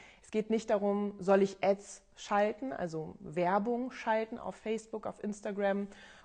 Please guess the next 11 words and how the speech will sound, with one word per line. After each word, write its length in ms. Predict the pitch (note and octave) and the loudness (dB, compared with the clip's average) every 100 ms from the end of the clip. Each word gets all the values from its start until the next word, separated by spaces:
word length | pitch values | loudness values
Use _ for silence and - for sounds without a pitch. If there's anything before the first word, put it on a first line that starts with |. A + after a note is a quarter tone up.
| - | -8
oder 420 | F3+ E3+ E3 D#3+ | -2 2 2 0
wo 240 | F3 E3+ G3 | -4 0 0
auch 200 | F#3 - | 0 -4
immer 440 | G#3 G#3 G#3 G#3+ - - | -2 0 -2 -4 -12 0
oder 280 | G3+ F3+ | 2 2
nicht, 540 | E3 F3+ A#3 - - - _ _ _ | 2 0 -2 -4 -18 -20 _ _ _
sondern 360 | G3 F#3 G3+ G#3 | -2 2 4 4
es 180 | G#3 - | 0 -8
geht 360 | - G#3+ A3 - _ | -6 -4 -4 -10 _
um 240 | G3 G3+ G3 | 0 0 0
ein, 400 | F3+ F3+ F3 | -4 -4 -6